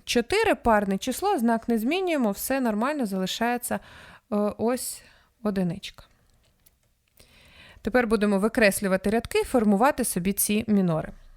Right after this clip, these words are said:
Е, тож викреслюємо М один один, перший рядок, перший стовпець, ось у нас визначник, який залишився: чотири, два, п'ять, мінус два.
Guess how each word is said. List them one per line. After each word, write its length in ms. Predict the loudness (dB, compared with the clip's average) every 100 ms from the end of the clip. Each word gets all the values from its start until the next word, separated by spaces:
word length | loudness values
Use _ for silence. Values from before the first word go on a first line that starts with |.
| -20 -20 _ _ _ _ _ _ -20 -20 -20 _ _ -2
Е, 260 | -2 -2 -4 -2
тож 340 | -2 -2 -6
викреслюємо 1000 | -4 -4 0 0 0 -2 -2 -2 0 -4 -6 -18 -20 _ 2
М 200 | 2 2
один 300 | 2 2 2
один, 400 | 0 -2 -2 -6 _ _
перший 440 | 2 2 2 -2 0
рядок, 420 | 0 0 -4 -4 _
перший 420 | -2 -2 -4 -8 -6
стовпець, 680 | -6 -6 -2 -2 -2 -6 -4
ось 280 | -4 -2 -2
у 20 |
нас 280 | -2 -2 -4
визначник, 600 | -2 -2 -4 -4 -6 -4
який 260 | -4 -2
залишився: 720 | -2 -2 -4 -4 -6 -6 -12
чотири, 720 | -10 -6 -6 -4 -4 -4 -6 -12 _ -8
два, 500 | -4 0 0 0 -6 _ -20 -20 _ _
п'ять, 600 | -6 -2 0 0 -4 -10 _ -2
мінус 460 | 0 2 0 -2
два. 260 | -6 -10